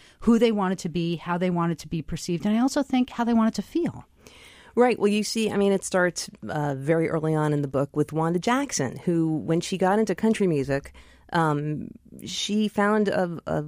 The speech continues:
Speaker 2: landscape where women were covered. They were, like, wearing long fringe suede skirts, and they, they called them cowboy suits. Again, totally covered. She loved Ava Gardner and Marilyn Monroe. She was a teenager. So she was like, "No, I'm wearing spankly dresses," and her and her mother would sew up these beautiful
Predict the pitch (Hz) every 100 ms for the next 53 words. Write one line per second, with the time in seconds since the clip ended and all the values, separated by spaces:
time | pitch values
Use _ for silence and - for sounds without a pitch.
0 | 151 151 180 240 - 160 160 175 170 170
1 | 214 214 180 180 - 226 170 120 131 151
2 | 156 156 151 151 165 160 147 143 151 160
3 | 160 - 143 139 131 - - - 143 135
4 | - - 247 208 190 - 135 135 160 135
5 | - 185 208 185 156 180 175 147 131 127
6 | 98 - - _ - 214 190 151 170 175
7 | 240 214 - - - - - 330 339 339
8 | 254 285 285 262 233 277 311 285 254 208
9 | 226 226 240 240 247 262 311 294 240 214
10 | 226 - 302 381 381 165 139 123 - -
11 | - 262 240 285 277 254 240 285 233 214
12 | 226 226 214 - 175 185 220 214 185 170
13 | 180 185 180 151 147 160 170 180 165 156
14 | 143 - 147 160 - 143 - 147 160 160